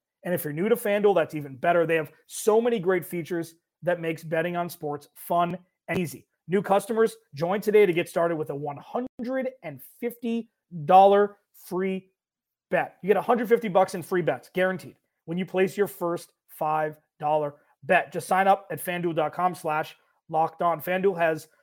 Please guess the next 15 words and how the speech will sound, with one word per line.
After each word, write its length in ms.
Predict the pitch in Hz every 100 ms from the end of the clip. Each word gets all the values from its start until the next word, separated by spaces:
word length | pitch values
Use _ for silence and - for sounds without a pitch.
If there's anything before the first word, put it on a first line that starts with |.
| _
all 140 | 180 208
your 100 | 220
favorite 280 | 196 170 147
bets 220 | 170 -
from 100 | 151
the 80 | 147
money 240 | 165 190
line 220 | 180 180
to 60 | 156
point 260 | - 175
spreads 260 | - 165 143 143
to 80 |
player 280 | - 190 185
props. 300 | 185 180 175 -
Plus, 340 | 233 185 -